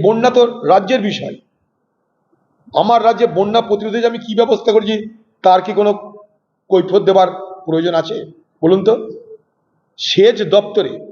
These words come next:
সেচ বিভাগে পশ্চিমবঙ্গ সরকার কত টাকা খরচ করেছে বন্যা নিয়ন্ত্রণের জন্য, আমাদের কাছে একটু হিসাবটা দিন। ভাঙন নিয়ন্ত্রণের জন্য পশ্চিমবঙ্গ সরকার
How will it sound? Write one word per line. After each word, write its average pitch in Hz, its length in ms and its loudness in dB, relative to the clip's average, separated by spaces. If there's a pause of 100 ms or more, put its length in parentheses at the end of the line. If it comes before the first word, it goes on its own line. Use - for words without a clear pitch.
(120)
সেচ 190 320 0
বিভাগে 151 440 -4 (600)
পশ্চিমবঙ্গ 202 580 0
সরকার 160 460 0 (1040)
কত 175 180 2
টাকা 196 260 2
খরচ 170 380 -4
করেছে 165 600 -4 (140)
বন্যা 185 300 -2
নিয়ন্ত্রণের 160 480 0
জন্য, 156 300 -2 (360)
আমাদের 185 420 0
কাছে 208 180 0
একটু 185 100 -2
হিসাবটা 156 480 -2
দিন। 117 140 -10 (960)
ভাঙন 214 400 2
নিয়ন্ত্রণের 226 460 2
জন্য 220 240 2
পশ্চিমবঙ্গ 196 500 -2
সরকার 175 400 2